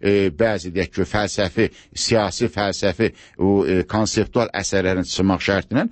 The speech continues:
hətta onun da yazdıqlarının böyük əksəriyyəti iqtidarın bu gün qabağında duran məqsədləri əsaslandırmaq üçün, e, əhaliyə seçici mi deyirsiniz, əhali mi deyirsiniz,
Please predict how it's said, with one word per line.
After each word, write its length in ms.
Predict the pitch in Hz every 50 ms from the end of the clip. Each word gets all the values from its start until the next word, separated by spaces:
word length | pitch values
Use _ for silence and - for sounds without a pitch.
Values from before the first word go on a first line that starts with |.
| - - - _ -
hətta 320 | - 147 151 - - 127
onun 300 | 82 117 127 151 190 180
da 100 | 110 82
yazdıqlarının 720 | 80 80 78 80 71 69 80 80 78 80 78 78 87 87 76
böyük 300 | 92 92 92 95 90 87 87
əksəriyyəti 480 | - - - 98 98 98 - - 214 202 - - - - - _ -
iqtidarın 800 | 143 131 - - - 120 - 139 131 131 127 156 208 226 208 131 - _ -
bu 140 | 165 208 202
gün 240 | - 127 123 110 92
qabağında 680 | - 113 120 127 123 139 131 123 135 127 110 95 190 160
duran 320 | 117 113 120 117 107 101 95
məqsədləri 800 | 95 107 139 131 - - 147 131 - - 143 139 160 214 240 233 _ - - _ _ -
əsaslandırmaq 920 | - 117 - - 139 120 - - 135 131 113 131 127 120 147 180 165 127 113
üçün, 340 | - - - 82 73 67 - - - _ -
e, 240 | - 98 98 98 98
əhaliyə 840 | - - 110 123 117 113 135 131 127 127 120 120 127 143 151 147 120
seçici 460 | - - - 143 - 127 120 156 190
mi 120 | 185 175 143
deyirsiniz, 540 | 156 156 151 147 127 - - 139 127 - - - - _ -
əhali 380 | 139 151 151 151 147 147 170
mi 120 | 185 190 151
deyirsiniz, 460 | 160 170 165 160 139 - 147 139 117